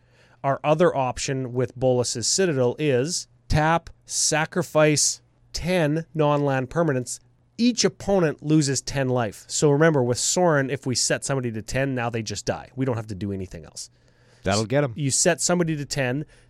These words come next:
Speaker 1: and you Bolas' Citadel, Citadel them to death. Somebody who's at less than fifty, you Aether Flux them to death, and we still have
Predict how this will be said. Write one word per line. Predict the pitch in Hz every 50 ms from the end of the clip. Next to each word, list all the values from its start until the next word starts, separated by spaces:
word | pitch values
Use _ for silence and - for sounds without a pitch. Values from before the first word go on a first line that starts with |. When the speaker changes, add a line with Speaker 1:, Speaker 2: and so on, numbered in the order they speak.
| _ _ _ _ _ _ -
Speaker 1:
and | 139 127 123 123 120 120 113
you | 113 123 123 123 120 117
Bolas' | 113 110 135 135 135 123 - - 120
Citadel, | - - - 139 131 131 117 120 113 110 107 - _ -
Citadel | - - - - 170 151 143 131 131 123
them | 120 120 113
to | 101 120
death. | 110 110 101 107 127 - - - _ _ _ _ _ _ _
Somebody | - - - - 175 175 175 165
who's | 139 170 165 139 156
at | 151 147 147 - _ _ _ _ - - _ _ -
less | - 131 147 151 - -
than | - 147 131
fifty, | - - 135 120 - - 123 127 147 139 123
you | - 127 120 -
Aether | 160 156 - 151 127
Flux | - - 139 120 - -
them | - 120 139 143 151 151
to | - -
death, | 120 - 101 87 101 - - - - - _ _ _ _ _ _ _ _ _ _ _ -
and | 131 123 123 120 120
we | 131 135
still | - - - - 147 131
have | 131 135 110